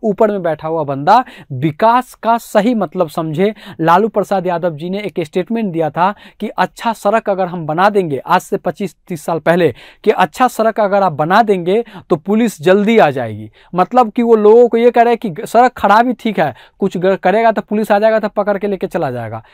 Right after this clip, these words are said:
देखो ये कैसा सोच है, ये सोच, ये डेवलपमेंट का सोच तो नहीं है। तो यहाँ पे डेवलपमेंट नहीं होगा और आप जानते हैं कि बिहार का डेवलपमेंट नहीं हुआ।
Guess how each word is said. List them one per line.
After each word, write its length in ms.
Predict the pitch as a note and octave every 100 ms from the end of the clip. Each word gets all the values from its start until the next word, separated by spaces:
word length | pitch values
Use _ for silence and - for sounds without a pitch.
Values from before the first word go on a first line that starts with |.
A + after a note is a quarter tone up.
| _ -
देखो 260 | D#4 -
ये 120 | C#4+ B3
कैसा 320 | A3+ G3+ A3
सोच 280 | - D3+ D#3
है, 120 | D3+ - _ -
ये 160 | G3
सोच, 380 | C4+ - C4 - -
ये 160 | F#3+
डेवलपमेंट 500 | G3+ F3+ G3+ G3 C4+
का 100 | C4
सोच 200 | C4 C#4 C4
तो 60 |
नहीं 120 | D4 D#4+
है। 0 | B3 F3+ - _ _ _ _ _ _ _ -
तो 80 | G#3
यहाँ 280 | F#3+ G#3+
पे 120 | B3+ C4
डेवलपमेंट 480 | G#3+ A3 A#3+ A#3+
नहीं 160 | G#3+ G#3
होगा 180 | E3+ D3+
और 140 | F3
आप 120 | F#3
जानते 280 | D#3+ F3+ G3
हैं 60 | A#3+
कि 60 |
बिहार 200 | G#3+ G3
का 100 | G#3
डेवलपमेंट 480 | G#3 G3 G#3+ - A#3 C4+
नहीं 160 | B3+
हुआ। 280 | D#3+ A2+ A2+